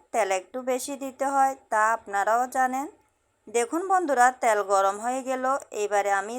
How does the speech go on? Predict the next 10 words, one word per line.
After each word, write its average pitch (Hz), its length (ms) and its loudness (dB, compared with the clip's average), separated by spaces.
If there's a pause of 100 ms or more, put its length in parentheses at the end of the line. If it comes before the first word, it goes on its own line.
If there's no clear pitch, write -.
তেলের 214 300 0
মধ্যে 180 340 -6
দিয়ে 240 260 -6
দিলাম 190 380 0 (540)
আধা 190 280 0
চামচ 247 420 -4
পরিমাণে 214 640 -4
হলুদের 226 580 -6
গুঁড়ো 226 320 -4 (340)
আর 196 200 2